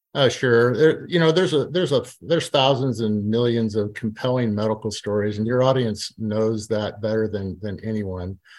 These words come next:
I think the interesting part about mine was how I learned I was in trouble, the extent of my life-threatening condition, and the,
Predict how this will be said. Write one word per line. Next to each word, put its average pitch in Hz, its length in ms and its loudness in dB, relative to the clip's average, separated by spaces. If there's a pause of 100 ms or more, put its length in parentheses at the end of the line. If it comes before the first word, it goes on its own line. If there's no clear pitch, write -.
(380)
I 139 60 -2
think 214 180 4
the 156 120 4
interesting 139 640 2
part 127 380 6
about 120 340 2
mine 113 400 0
was 104 160 0
how 143 340 2
I 151 120 4
learned 135 520 0
I 117 120 2
was 110 220 -2
in 104 100 -2
trouble, 101 600 -4 (120)
the 107 140 -2
extent 147 680 0 (120)
of 110 460 -2
my 107 240 -2
life-threatening 107 840 -4
condition, 98 600 -6
and 98 220 -4
the, 95 220 -6